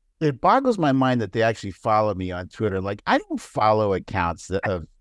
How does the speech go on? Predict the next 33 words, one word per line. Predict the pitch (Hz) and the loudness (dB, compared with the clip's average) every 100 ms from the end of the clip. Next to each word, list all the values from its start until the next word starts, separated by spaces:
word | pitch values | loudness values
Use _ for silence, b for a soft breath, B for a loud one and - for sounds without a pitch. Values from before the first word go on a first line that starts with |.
| - | -6
people | 104 87 92 | -4 -2 -2
that | 85 87 - | 0 0 -2
I | 92 | -2
don't | 90 87 | -2 -4
like. | 78 82 | -6 -4
Like, | 131 143 | 0 0
I'm | 170 | 2
not | 262 143 | 2 2
following | - 127 120 120 104 92 _ _ 101 | 2 2 4 2 0 -6 _ _ -4
Marjorie | 107 110 104 110 | 0 0 -2 -6
Taylor | 90 113 98 | -4 -2 -2
Greene | 92 98 104 110 104 | -4 -6 -4 -2 -2
or, | 92 82 _ _ - | -6 -8 _ _ -2
God | 113 117 98 | 0 0 -2
forbid, | - 87 101 107 95 - | -10 -6 -2 -2 -4 -8
Ted | 110 110 - | -4 -4 -6
Cruz. | - 107 120 107 104 - _ _ | -6 -2 0 -2 -6 -14 _ _
Why | 202 | 2
would | 240 226 | 4 4
I, | 220 | 2
you | 214 220 | 0 0
know, | 185 | 2
why | 185 190 | 4 4
would | 220 208 | 4 2
I | |
pollute | 190 - 190 196 214 | -2 -2 -4 -2 -4
my | 160 151 | -4 -4
brain | 139 160 220 | -4 -2 0
like | 156 98 | 0 -4
that? | - 95 | -6 -8
But | 120 | -6
these | 165 185 | -4 -4
people, | 190 175 208 131 | -4 -2 0 -2